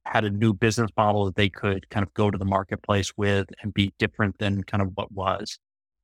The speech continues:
And their client, which might be a gym, they were getting more people to show in a highly efficient service offering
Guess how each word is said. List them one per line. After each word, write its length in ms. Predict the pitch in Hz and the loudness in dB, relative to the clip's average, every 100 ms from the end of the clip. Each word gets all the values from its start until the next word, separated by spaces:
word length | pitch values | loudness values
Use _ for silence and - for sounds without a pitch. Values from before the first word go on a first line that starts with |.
| _ | _
And 280 | 117 98 101 104 | 0 2 0 -4
their 380 | 98 117 156 | 2 4 4
client, 560 | 175 - 98 92 90 - | 2 -4 -6 -4 -6 -6
which 200 | - 110 | -6 -2
might 240 | 120 110 - | 0 -2 0
be 300 | 113 107 104 | 0 0 -2
a 40 | |
gym, 500 | 90 139 147 98 110 - _ _ _ - | -2 0 0 -2 -6 -8 _ _ _ -10
they 280 | 98 117 143 | 0 4 4
were 140 | 127 | 4
getting 260 | 117 113 110 | 2 2 2
more 140 | 113 | 0
people 240 | 127 120 | 0 -4
to 80 | 139 | -2
show 340 | - 226 - _ _ _ _ _ _ _ _ - | 2 0 0 _ _ _ _ _ _ _ _ -2
in 240 | 120 107 | 0 0
a 80 | 92 - - | -2 -4 0
highly 340 | 147 143 123 | 2 4 2
efficient 680 | 107 - - 127 - 107 - | 0 -6 -6 -4 -4 -8 -8
service 400 | - 214 131 - | -4 -4 -4 -4
offering 500 | 98 - 110 104 | -6 -8 -12 -12